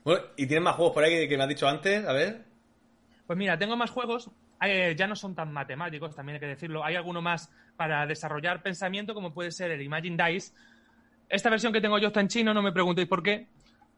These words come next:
Speaker 2: Pero bueno, es un juego que básicamente tiras una serie de dados que sale, pues, por ejemplo, una tienda de campaña, un pez y un sombrero. Y tienes que inventar una historia que tenga una tienda de campaña, un pez y un sombrero. Es como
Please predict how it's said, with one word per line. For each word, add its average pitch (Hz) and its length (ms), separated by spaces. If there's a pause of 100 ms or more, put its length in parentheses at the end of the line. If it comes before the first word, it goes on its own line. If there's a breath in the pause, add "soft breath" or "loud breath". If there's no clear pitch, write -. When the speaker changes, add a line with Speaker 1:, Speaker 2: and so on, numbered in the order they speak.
Speaker 2:
Pero 165 160
bueno, 175 160
es 160 100
un 196 80
juego 196 220
que 175 100
básicamente 180 560
tiras 170 260
una 180 140
serie 175 200
de 180 100
dados 214 280
que 165 100
sale, 143 200
pues, 135 120
por 131 120
ejemplo, 131 300
una 160 120
tienda 156 200
de 147 80
campaña, 123 600
un 143 400
pez 202 400
y 156 60
un 147 80
sombrero. 120 480
Y 139 60
tienes 143 240
que 160 340
inventar 170 480
una 175 180
historia 190 520
que 156 80
tenga 143 240
una 131 140
tienda 143 200
de 151 80
campaña, 175 540
un 160 180
pez 175 360
y 143 100
un 135 80
sombrero. 110 440
Es 127 120
como 147 360